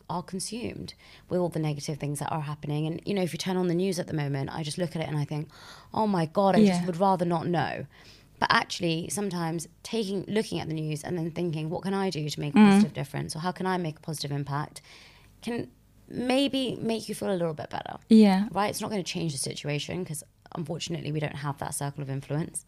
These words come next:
Speaker 1: But contributing in a way in which you can positively can really help reframe your mind.
Speaker 2: Yeah.
Speaker 1: So I love that, and thank you for sharing that. Before we close, we have a tradition on this podcast where we do a truth or a dare.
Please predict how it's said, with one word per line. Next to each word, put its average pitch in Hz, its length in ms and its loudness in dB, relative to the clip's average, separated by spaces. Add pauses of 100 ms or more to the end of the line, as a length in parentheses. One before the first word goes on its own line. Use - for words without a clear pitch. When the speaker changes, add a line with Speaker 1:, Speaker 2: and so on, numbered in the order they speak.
(560)
Speaker 1:
But 175 360 2 (500)
contributing 196 580 -2
in 151 80 0
a - 20 0
way 143 220 2
in 156 100 0
which 147 220 -6
you 180 80 -6
can 175 340 -2
positively 151 760 -6 (100)
can 196 240 -6
really 202 240 0
help 175 340 -2 (100)
reframe 156 440 -2
your 156 140 0
mind. - 420 -8
Speaker 2:
Yeah. 196 300 8 (400)
Speaker 1:
So - 140 -6
I 185 100 2
love 185 260 0
that, 139 240 0
and 156 80 -4
thank 170 180 -4
you 147 60 -10
for - 80 -8
sharing 147 340 -2
that. 135 220 -2 (600)
Before 226 200 -4
we 226 80 2
close, 160 520 2 (120)
we 185 80 0
have 180 140 0
a 160 40 -4
tradition 165 400 -2
on 143 80 2
this 143 120 -2
podcast 156 640 -2
where 165 240 -2
we 156 100 0
do 156 220 -2
a - 80 -6
truth 226 340 -6
or 165 200 -2
a 165 40 -2
dare. 151 300 0